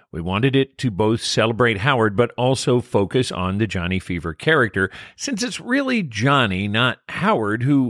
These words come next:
we've been living with, working with, and laughing with for the last eighteen months. Just like Mister Hessman, whatever we did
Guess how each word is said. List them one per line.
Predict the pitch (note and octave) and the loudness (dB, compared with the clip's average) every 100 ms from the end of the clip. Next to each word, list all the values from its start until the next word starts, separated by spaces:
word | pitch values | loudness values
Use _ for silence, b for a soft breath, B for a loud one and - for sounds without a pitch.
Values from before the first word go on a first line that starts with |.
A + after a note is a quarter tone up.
| F#2+ | 0
we've | C3+ B2+ G#2+ | 0 2 0
been | B2 A2+ b b b - | 0 -2 b b b -4
living | G2 B2 D3+ C#3 | 0 2 2 0
with, | C#3 C#3+ - | 0 -2 -6
working | E2 A#2+ C#3+ C#3+ A#2 | 0 0 2 -2 0
with, | A2+ A#2 - - | 2 0 -2 -6
and | A2+ A2+ G#2 F#2 | -2 -2 -2 -4
laughing | F2+ B2 C#3 - F2+ F2+ | 0 2 2 0 -2 -2
with | D#2 E2+ - | -2 -2 -4
for | - F2+ E2+ G#2 | -6 -4 -2 2
the | A2+ | 2
last | G2+ E2 F2 - | 2 -2 -4 -6
eighteen | E2 D#2+ - E2 D#2+ | -8 -10 -10 -8 -2
months. | A#2+ A#2+ D2+ - b b b b _ | 0 0 -2 -14 b b b b _
Just | - F2 - | -2 -2 0
like | E2 F2 F2+ - | -2 -2 -4 -10
Mister | E2+ - F#2+ | -8 -6 -2
Hessman, | B2 D3+ - C#3+ C#3+ | 0 0 0 -2 0
whatever | G#2+ G#2+ B2+ | 0 2 0
we | A#2+ A#2+ | 0 0
did | C3+ C#3 A#2 | 2 2 2